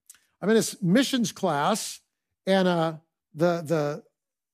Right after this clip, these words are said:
the instructor had been a missionary, uh, to Africa for twenty-five years,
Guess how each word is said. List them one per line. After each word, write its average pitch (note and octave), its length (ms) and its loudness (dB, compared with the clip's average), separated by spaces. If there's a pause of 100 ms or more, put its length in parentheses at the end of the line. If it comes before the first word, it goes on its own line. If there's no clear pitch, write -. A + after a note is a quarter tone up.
(280)
the E3 160 2
instructor C4 600 2
had F#3 140 0
been F3 120 0
a E3+ 40 0
missionary, F#3+ 800 0 (880)
uh, - 100 -18 (100)
to G#3+ 200 -6
Africa F#3+ 720 -2 (760)
for G3+ 100 0
twenty-five G3+ 480 2
years, E3+ 640 -2